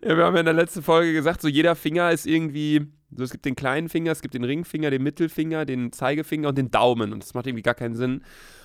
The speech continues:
da habe ich gegoogelt. Und die Namensherkunft, äh, Herkunft stammt natürlich aus dem Lateinischen von Dumo. Ähm, keine Ahnung.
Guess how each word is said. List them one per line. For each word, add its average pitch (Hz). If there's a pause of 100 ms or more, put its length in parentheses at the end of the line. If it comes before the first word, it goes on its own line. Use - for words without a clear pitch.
da -
habe 147
ich 147
gegoogelt. 196 (920)
Und 139
die 156
Namensherkunft, 185
äh, 151
Herkunft 160
stammt 165
natürlich 120
aus 104
dem 95
Lateinischen 170 (320)
von 113
Dumo. 220 (580)
Ähm, 117 (680)
keine 104
Ahnung. 147